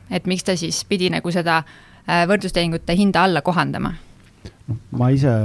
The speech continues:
Speaker 2: mõtlesin ka selle peale ja mul endal kargas nagu pähe see asi, et, äh,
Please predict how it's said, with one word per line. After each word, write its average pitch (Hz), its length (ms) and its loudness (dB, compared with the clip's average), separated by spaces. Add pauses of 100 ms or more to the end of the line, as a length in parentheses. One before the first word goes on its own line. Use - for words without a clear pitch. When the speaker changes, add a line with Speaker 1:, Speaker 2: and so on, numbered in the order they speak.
(360)
Speaker 2:
mõtlesin 117 360 0
ka 127 120 2
selle 131 200 2
peale 107 280 2
ja 104 80 -2
mul 113 240 2
endal 117 260 0
kargas 101 380 0
nagu 98 100 -4
pähe 110 260 2
see 123 200 2
asi, 101 260 0
et, 92 300 -4
äh, 98 240 2